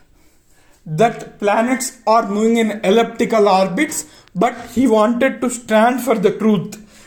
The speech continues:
At last, after proving that planets we are moving in elliptical orbits,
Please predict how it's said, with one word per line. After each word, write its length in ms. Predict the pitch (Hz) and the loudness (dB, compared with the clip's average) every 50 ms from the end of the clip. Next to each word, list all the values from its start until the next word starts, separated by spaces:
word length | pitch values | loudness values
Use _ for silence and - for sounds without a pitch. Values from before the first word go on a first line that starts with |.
| - - - | -18 -8 -4
At 300 | - 302 - - - - | -4 -2 -4 -4 -6 -2
last, 380 | 233 220 220 240 277 - - - | 2 2 4 2 2 -2 -4 -2
after 440 | 208 220 220 214 - 262 247 233 233 | 0 0 0 2 2 0 0 0 0
proving 540 | - - 180 208 226 233 262 277 285 285 | -6 -4 2 4 6 6 8 8 8 6
that 280 | 240 269 269 277 - - | 4 2 0 -2 -4 -2
planets 500 | 170 214 214 220 233 254 254 254 - - | 0 2 2 4 2 2 0 -2 -4 -4
we 220 | 226 240 233 233 233 | -4 -4 -4 -2 -2
are 300 | 220 185 196 233 262 294 | 0 2 4 4 4 4
moving 280 | 254 247 247 254 247 247 | 2 2 2 4 2 2
in 100 | 247 226 | 2 2
elliptical 680 | 220 226 233 226 226 - - 226 - 247 233 220 220 - | 2 2 2 0 -2 -4 -6 -2 2 2 2 2 2 0
orbits, 560 | 180 190 202 220 214 302 330 - - - - | 2 2 2 2 2 0 0 0 -4 -12 -14